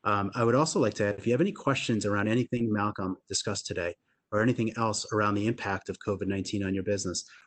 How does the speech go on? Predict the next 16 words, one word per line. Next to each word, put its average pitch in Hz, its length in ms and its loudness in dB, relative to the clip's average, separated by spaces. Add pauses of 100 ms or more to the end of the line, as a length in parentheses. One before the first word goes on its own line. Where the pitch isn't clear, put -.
our 110 60 0
team 185 240 2
is 165 120 4
here 107 180 2
for 98 120 -2
you. 78 160 0 (440)
Feel 143 180 4
free 147 160 4
to 131 60 0
contact 107 800 -2
us 101 280 -2
directly 101 600 -2 (260)
at 95 180 -2 (120)
eight 131 260 -2
eight 117 260 -2 (160)
eight 104 300 -4